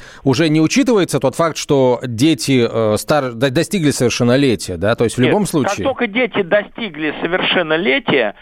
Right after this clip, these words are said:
Speaker 2: ты уже не многодетный,
Speaker 1: То есть
Speaker 2: не
Speaker 1: все?
Speaker 2: отец, не мать.
Speaker 1: Или хотя бы один? Просто когда
Speaker 2: Нет,
Speaker 1: человеку
Speaker 2: неважно,
Speaker 1: пятьдесят
Speaker 2: кто
Speaker 1: лет, как правило, ну,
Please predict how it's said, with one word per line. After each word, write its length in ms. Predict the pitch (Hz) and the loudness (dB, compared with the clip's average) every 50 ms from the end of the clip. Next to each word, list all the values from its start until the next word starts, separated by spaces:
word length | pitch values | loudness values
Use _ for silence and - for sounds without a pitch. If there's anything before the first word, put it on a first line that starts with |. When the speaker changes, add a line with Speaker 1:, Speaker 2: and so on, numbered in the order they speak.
| - - - | -20 -12 -6
Speaker 2:
ты 140 | - 202 208 | -6 -4 -2
уже 300 | 208 202 180 170 196 190 | -2 -2 0 0 -2 -2
не 160 | 185 180 185 | -2 -4 -4
многодетный, 720 | 180 180 180 180 165 175 175 160 131 113 92 - - - 101 | -2 -2 -2 -2 0 0 -2 -2 -2 -6 -6 -6 -6 -2 -2
Speaker 1:
То 60 | 160 | -2
есть 160 | 147 - 123 | -2 -2 -4
Speaker 2:
не 80 | 123 - | -4 -2
Speaker 1:
все? 340 | - - - 233 220 147 107 | 0 2 2 2 2 2 0
Speaker 2:
отец, 80 | - - _ - | -2 -8 _ -12
не 60 | 131 | -8
мать. 200 | 104 87 82 - - | -6 -6 -6 -2 0
Speaker 1:
Или 160 | 160 160 160 | 0 0 0
хотя 280 | - 175 160 - 180 165 | 0 0 0 0 2 2
бы 80 | 175 | 2
один? 460 | 175 175 156 135 143 117 95 80 - - _ _ _ _ _ _ - _ _ - - | 2 2 0 0 0 0 0 -2 -6 -12 _ _ _ _ _ _ -20 _ _ -8 -4
Просто 300 | - 139 151 160 151 - 160 | 0 0 2 2 0 0 0
когда 180 | 190 185 196 | 0 2 2
Speaker 2:
Нет, 80 | 208 - | 2 2
Speaker 1:
человеку 200 | 226 226 277 294 | 0 0 2 2
Speaker 2:
неважно, 160 | 285 254 240 | 2 2 0
Speaker 1:
пятьдесят 380 | 196 175 214 - - 233 214 190 | 0 0 -2 0 2 0 0 0
Speaker 2:
кто 100 | 175 226 | 0 0
Speaker 1:
лет, 220 | 262 294 294 - | 0 0 0 -2
как 240 | - 233 208 - - | -2 -4 -4 -2 -2
правило, 480 | - 226 247 240 233 226 220 220 190 - - - - - | 0 2 2 2 2 2 2 2 0 -2 -6 -16 -10 -4
ну, 340 | - 151 180 196 202 196 - | 0 2 4 4 4 2 0